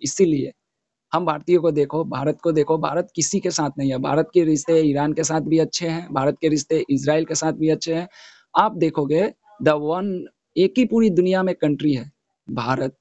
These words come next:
जिसका एम्बेसडर फिलहाल अभी ईरान में भी है और उसका एम्बेसडर इसराइल में भी है। तो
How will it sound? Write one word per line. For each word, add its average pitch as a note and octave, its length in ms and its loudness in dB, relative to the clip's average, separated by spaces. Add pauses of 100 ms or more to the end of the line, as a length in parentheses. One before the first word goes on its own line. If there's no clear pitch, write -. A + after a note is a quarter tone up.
जिसका D3 460 0
एम्बेसडर C#3+ 540 2
फिलहाल C#3+ 500 0
अभी D3 320 2
ईरान D3 340 2
में F3 160 -2
भी F#3 120 2
है G3 240 -2 (460)
और D3+ 160 2
उसका E3 400 0
एम्बेसडर D3 580 0 (500)
इसराइल D3 440 0
में C3 140 -2
भी - 160 -4
है। - 120 -16 (1040)
तो - 60 -2